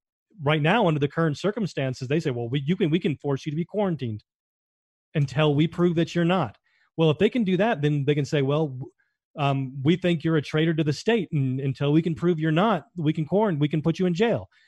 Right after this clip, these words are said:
And that's exactly what Bob Barr's adminis-, you know, in, in the, uh, uh, what the, uh, Attorney General's office s-, has actually applied for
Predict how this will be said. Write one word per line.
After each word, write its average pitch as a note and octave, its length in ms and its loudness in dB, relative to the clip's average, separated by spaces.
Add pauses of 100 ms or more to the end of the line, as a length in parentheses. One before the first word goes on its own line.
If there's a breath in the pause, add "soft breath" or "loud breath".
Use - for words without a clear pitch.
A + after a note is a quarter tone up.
(220 soft breath)
And D3+ 200 2
that's F3 180 2
exactly D3+ 800 0
what C3+ 180 -2
Bob D#3 260 2
Barr's D#3 300 2
adminis-, D#3+ 340 -4
you E3+ 80 -4
know, C#3+ 240 -2
in, D3+ 220 -6
in D3 160 -2
the, C#3+ 220 0
uh, C3 120 -2 (800)
uh, - 320 -16
what C3+ 200 -6
the, C3 260 -4
uh, B2+ 160 -4 (100)
Attorney E3 280 -2
General's E3 320 0
office C3+ 440 -4 (420)
s-, - 260 -20
has D3+ 240 -2
actually E3 340 -2
applied D#3+ 540 -4
for A2+ 360 -8